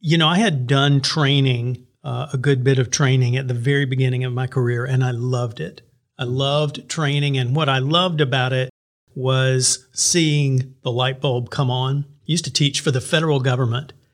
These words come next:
and this goes way back into the, to the late eighties. But I loved seeing the light bulbs come on. I loved seeing people, uh, understand concepts and trying to help, you know, lead them along a path. So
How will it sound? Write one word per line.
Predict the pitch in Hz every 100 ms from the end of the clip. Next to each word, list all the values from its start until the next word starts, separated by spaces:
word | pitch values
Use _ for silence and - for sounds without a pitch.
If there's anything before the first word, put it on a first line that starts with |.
| -
and | 160 151
this | 147 -
goes | 143 123
way | 117 131 139
back | 127 123 117
into | 127 127
the, | 117 123 127 - -
to | 147
the | 123 117 123 123
late | 135 131 131 127
eighties. | 127 123 123 131 - _ _ _ _ _ -
But | 147
I | 135
loved | 143 143
seeing | 180 156
the | 143
light | 131 135 135
bulbs | 135 127
come | - 156 139
on. | 131 131
I | 127
loved | 127 135 131
seeing | - 143 135
people, | 131 143 139 135 123 107 -
uh, | 127
understand | 127 147 139 123 - 135 131
concepts | 131 127 127 - 135 127 120 - 143
and | 123 120 -
trying | - 135 131
to | 127
help, | 113 123 127
you | 156 135
know, | 127
lead | 135 135
them | 127 127
along | 123 127 127
a | 123
path. | - 143 123 120 - - _ _
So | - - 175 156 156 -